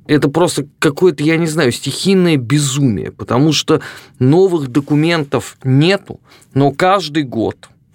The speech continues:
в одно и то же время, в конце ноября, в начале декабря,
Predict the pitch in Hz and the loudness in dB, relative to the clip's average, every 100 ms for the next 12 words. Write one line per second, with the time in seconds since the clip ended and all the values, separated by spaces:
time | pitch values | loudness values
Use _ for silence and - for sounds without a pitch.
0 | _ - 131 165 143 160 196 196 170 143 | _ -4 0 0 0 0 2 2 0 -2
1 | 170 165 139 151 139 _ _ - 123 143 | -2 0 0 -2 -4 _ _ -4 2 2
2 | 131 117 107 - _ - - 143 143 135 | 2 0 -6 -10 _ -20 -4 0 0 0
3 | 160 135 110 - _ _ _ 123 139 143 | 0 0 0 -6 _ _ _ 0 2 2
4 | 135 135 110 107 113 - 120 101 92 98 | 2 2 0 -2 -4 -2 -2 -2 -4 -2
5 | 113 113 165 196 | 0 2 0 0